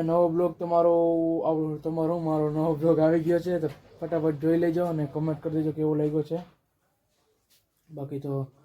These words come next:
આજે થોડોક બહુ કંટાળો આવે છે, તડકો ને કેવું છે. બાકી જે લખડે અમારો,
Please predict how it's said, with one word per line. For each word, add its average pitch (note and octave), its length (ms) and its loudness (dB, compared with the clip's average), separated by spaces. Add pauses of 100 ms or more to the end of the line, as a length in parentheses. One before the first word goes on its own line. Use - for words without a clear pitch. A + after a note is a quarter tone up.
(760)
આજે C#3+ 180 -6
થોડોક C#3+ 280 -4
બહુ D#3 80 6 (100)
કંટાળો C#3+ 420 0
આવે C3 200 0
છે, C3+ 80 -2 (160)
તડકો C#3+ 380 -4
ને C#3 120 -2
કેવું D3 260 2
છે. D3 80 -8 (100)
બાકી C3+ 260 -4 (1500)
જે D#3+ 100 6 (220)
લખડે C#3 320 0 (1400)
અમારો, C3+ 320 0